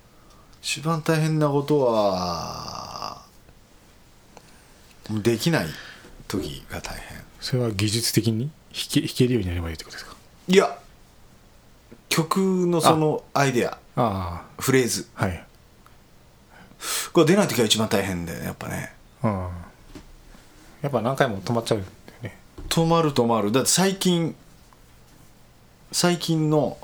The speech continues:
Speaker 1: あの、作った曲は、十年前に作ってた曲、作りかけてた曲ね。
Speaker 2: はい。
Speaker 1: の続きを作って完成したのが最近作った曲だから、
Speaker 2: うん。
Speaker 1: 十年越し。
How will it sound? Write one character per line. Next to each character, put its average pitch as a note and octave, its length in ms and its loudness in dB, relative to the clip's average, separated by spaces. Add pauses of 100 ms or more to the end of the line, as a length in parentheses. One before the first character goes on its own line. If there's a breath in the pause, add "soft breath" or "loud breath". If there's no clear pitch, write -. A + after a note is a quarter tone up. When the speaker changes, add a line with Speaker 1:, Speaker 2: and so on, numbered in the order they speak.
(140)
Speaker 1:
あ B2+ 160 0
の、 A2+ 140 0
作 - 180 0
っ - 20 -6
た A2+ 160 -2
曲 E2+ 260 -4
は、 E2+ 300 -2 (1120 loud breath)
十 E3+ 360 2
年 G3 340 2
前 F#3 260 2
に A#2+ 180 -4
作 - 240 -4
っ - 20 0
て - 260 -6
た E2+ 140 -8
曲、 D2+ 500 -10 (320)
作 - 200 0
り C3 80 4
か B2 120 0
け G#2 80 -2
て - 80 -4
た - 80 -8
曲 - 220 -12
ね。 C#3 260 -6 (500)
Speaker 2:
は A2+ 100 2
い。 E2+ 120 -8 (880 soft breath)
Speaker 1:
の G3 140 4
続 D3+ 260 2
き D#3 120 4
を C#3 340 2 (160)
作 - 320 -2
っ - 20 -4 (1160)
て E3 160 6 (180)
完 A#2 220 0
成 F#2 240 0
し - 120 0
た F2+ 140 -2
の A2 80 2
が D3 80 2
最 F2+ 200 0
近 C2+ 220 -12 (200)
作 - 160 -6
っ - 20 -20
た - 80 -10
曲 - 220 -12
だ A2 80 2
か G2+ 80 0
ら、 E2+ 80 -4
Speaker 2:
う E2+ 40 -8
ん。 - 20 -18 (580)
Speaker 1:
十 A2+ 180 0
年 B2 140 0
越 G#2+ 100 2
し。 D#2+ 220 -2